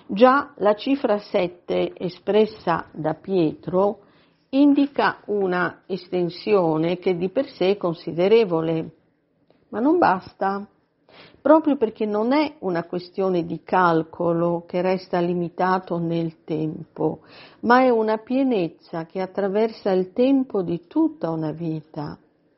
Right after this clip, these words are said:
Settanta volte se-, sette indica un oltre che non ha un limite, proprio perché riflette il perdono di Dio che agisce nella vita umana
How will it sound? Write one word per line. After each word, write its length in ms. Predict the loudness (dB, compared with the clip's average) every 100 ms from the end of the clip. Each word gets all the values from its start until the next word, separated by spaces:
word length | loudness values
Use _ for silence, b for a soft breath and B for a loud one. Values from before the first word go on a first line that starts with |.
| _ _ _ _ _ _ _ B B B
Settanta 560 | -2 0 2 2 2 2
volte 340 | 2 0 -4
se-, 440 | -4 -2 -2 -4 _
sette 600 | 0 0 0 -4 -6 -6 -4
indica 800 | -2 -2 -2 -8 -4 -4 -4 -8
un 280 | -4 -2 -2 -2
oltre 840 | 2 4 4 0 -4 -4 -4 -4 -12 _
che 140 | 0 2
non 220 | 4 2
ha 160 | 2
un 160 | 0 0
limite, 680 | -2 -2 -4 -6 -8 -10 -12 B B B
proprio 400 | 2 4 4 2
perché 380 | 0 -2 -2 -2
riflette 640 | -2 -2 0 2 0 -2
il 120 | -4
perdono 520 | -4 -6 -2 -2 0 -2
di 200 | -6 -8
Dio 340 | -4 0 -2 -2
che 200 | -2 0
agisce 840 | -2 -2 0 0 -4 -12 -12 -12
nella 260 | -12 -10 -10
vita 340 | -10 -12 -8
umana 500 | -6 -4 -6 -6 -10